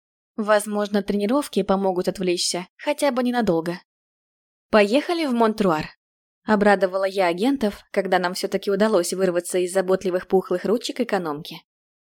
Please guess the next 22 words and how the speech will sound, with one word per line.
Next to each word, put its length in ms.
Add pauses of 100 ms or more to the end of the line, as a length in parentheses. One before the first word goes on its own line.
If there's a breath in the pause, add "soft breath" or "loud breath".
(420)
Сделала 440
несколько 380
шагов 400
по 80
направлению 560
к 60
экипажу 580 (100)
и 100
едва 360
не 120
распласталась 640
на 100
тротуаре. 540 (420)
Меня 320
чуть 240
не 100
сбил 280
с 100
ног 260
пробегавший 560
мимо 200
мальчишка-газетчик, 1040